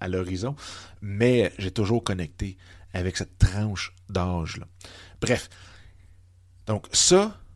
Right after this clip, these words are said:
c'est une chose. L'autre chose aussi, c'est sûr et certain, c'est de savoir qu'est-ce que vous feriez si c'était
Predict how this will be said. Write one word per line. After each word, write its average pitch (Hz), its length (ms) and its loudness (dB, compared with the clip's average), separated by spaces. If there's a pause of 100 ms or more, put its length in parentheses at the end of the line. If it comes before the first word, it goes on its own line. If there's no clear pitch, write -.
(600)
c'est - 220 -2
une 107 120 0
chose. - 420 -2 (240)
L'autre 90 280 -2
chose 139 220 2
aussi, 165 420 -2
c'est - 140 -6
sûr 107 220 -2
et 98 60 -2
certain, 95 380 -4
c'est 107 140 -4
de - 40 -10
savoir 110 440 -2 (100)
qu'est-ce - 220 0
que 123 80 -4
vous 101 80 -6
feriez 113 680 -4 (220)
si - 240 -8
c'était 113 460 -4